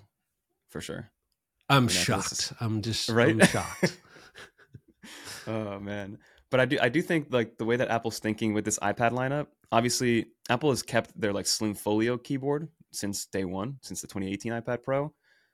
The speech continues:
Speaker 1: So I think they're gonna obviously keep this version of the Magic Keyboard, and I think this version of the current Magic Keyboard is gonna be for the iPad Air, the new twelve point nine inch. But I also think there are rumors that Apple's gonna be adding more pin connectors to the iPad Pro, and maybe the new Magic Keyboard is gonna allow us to get some sort of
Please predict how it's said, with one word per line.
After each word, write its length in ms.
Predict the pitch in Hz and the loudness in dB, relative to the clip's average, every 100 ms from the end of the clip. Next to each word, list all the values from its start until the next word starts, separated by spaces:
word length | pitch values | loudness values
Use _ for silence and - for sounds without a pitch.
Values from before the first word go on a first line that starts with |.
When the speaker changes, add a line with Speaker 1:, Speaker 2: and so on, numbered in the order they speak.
| _ | _
Speaker 1:
So 140 | - | 0
I 40 | 110 | 2
think 140 | 123 | 2
they're 80 | 117 | 2
gonna 140 | 110 | 2
obviously 380 | - 113 113 104 | 2 0 0 -4
keep 280 | - 101 92 | -6 -10 -2
this 180 | 107 107 | 0 0
version 300 | 104 104 101 | 0 -2 -2
of 40 | |
the 60 | 95 | -4
Magic 280 | 98 95 - | -4 -6 -6
Keyboard, 420 | 101 98 120 127 | -4 -2 -2 -2
and 80 | 104 | -2
I 60 | |
think 200 | 98 101 - | -2 -6 -4
this 200 | 107 107 | -4 -4
version 320 | - 104 104 | -4 -4 -2
of 40 | 95 | -6
the 40 | |
current 260 | - 101 98 | -8 -6 -4
Magic 240 | 101 95 | -4 -6
Keyboard 300 | - 95 98 | -6 -6 -4
is 80 | 98 | -4
gonna 140 | 98 92 | -4 -6
be 120 | 95 | -8
for 120 | - | -10
the 60 | - | -10
iPad 280 | 92 95 - | -10 -8 -8
Air, 300 | - 87 147 - _ _ | -4 -2 -2 -6 _ _
the 60 | 101 | -6
new 80 | 95 | -6
twelve 220 | - 98 | -4 -4
point 180 | - 92 | -2 -4
nine 180 | 92 98 | -2 -2
inch. 300 | 123 160 - _ _ _ _ _ _ - | -2 -6 -12 _ _ _ _ _ _ 0
But 100 | 113 | 2
I 60 | |
also 340 | 98 110 135 135 | 4 2 2 0
think 220 | - 110 | -2 0
there 120 | 113 | 2
are 140 | 117 120 | 2 2
rumors 520 | 120 139 113 104 98 | 4 2 2 0 -2
that 120 | 107 | -2
Apple's 220 | 107 107 | -2 -2
gonna 100 | 104 | -4
be 120 | 101 - | -4 -2
adding 320 | 101 98 98 | -2 -2 -4
more 200 | 98 95 | -4 -6
pin 300 | - 113 117 | -6 -4 -4
connectors 440 | 147 143 - 156 | -2 -6 -6 -8
to 60 | - | -4
the 40 | |
iPad 360 | 156 160 160 156 | -4 -2 -2 -4
Pro, 320 | 175 180 196 - _ _ _ _ - | -4 -4 -4 -12 _ _ _ _ -6
and 100 | 107 | 0
maybe 220 | 107 110 | 2 2
the 120 | 107 | 0
new 140 | 107 107 | 0 0
Magic 280 | 107 95 - | -2 -4 -6
Keyboard 280 | 104 101 | -6 -4
is 80 | 101 | -6
gonna 180 | 101 98 | -4 -6
allow 240 | 92 101 98 | -6 -6 -6
us 100 | - | -8
to 100 | - | -12
get 240 | 104 92 | -10 -6
some 260 | 117 101 101 | -4 -4 -6
sort 180 | 107 | -6
of 120 | 95 | -8